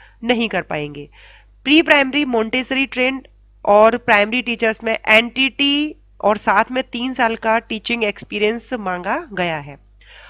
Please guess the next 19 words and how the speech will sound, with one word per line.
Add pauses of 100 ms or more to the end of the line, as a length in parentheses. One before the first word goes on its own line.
(120)
नॉन
एकेडमिक
टीचर्स
में
आर्ट
एंड
क्राफ्ट,
डांस,
म्यूजिक,
क्ले
मॉडलिंग,
रोबोटिक
और
स्पोर्ट्स
टीचर
की
भी
वैकेंसी
है,